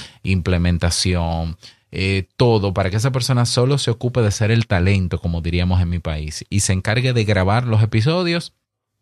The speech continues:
Eso va a ser solo graba. Eh, ya compré el dominio. Cuando monte todo, te doy la información.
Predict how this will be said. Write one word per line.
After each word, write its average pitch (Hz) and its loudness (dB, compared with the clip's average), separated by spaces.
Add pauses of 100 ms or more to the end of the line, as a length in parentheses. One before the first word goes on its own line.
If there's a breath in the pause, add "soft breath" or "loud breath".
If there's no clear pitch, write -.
(400)
Eso 127 2
va 123 2
a 117 -2
ser 131 0 (140)
solo 123 0
graba. 87 0 (920)
Eh, 82 -2
ya 82 -2
compré 107 2
el 90 0
dominio. 143 0
Cuando 87 0
monte 92 0
todo, 143 -2
te 95 0
doy 85 2
la 90 0
información. 82 -2